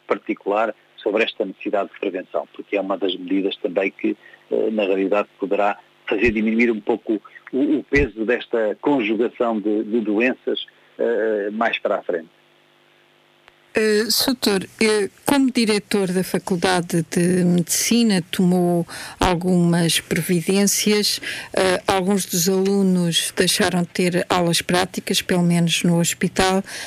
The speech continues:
Speaker 2: Durante quanto tempo é que vai manter essa situação?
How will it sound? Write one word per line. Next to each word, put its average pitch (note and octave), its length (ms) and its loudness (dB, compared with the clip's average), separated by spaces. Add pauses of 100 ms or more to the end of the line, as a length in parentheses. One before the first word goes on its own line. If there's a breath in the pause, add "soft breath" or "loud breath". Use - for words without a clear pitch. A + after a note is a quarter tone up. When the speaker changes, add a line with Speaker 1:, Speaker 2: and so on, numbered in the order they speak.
(140 loud breath)
Speaker 2:
Durante A3 340 2
quanto B3 280 2 (180)
tempo G#3 400 2
é F3+ 60 2
que - 140 -12
vai F#3 280 2
manter F#3 580 2
essa F3 320 0
situação? - 640 -4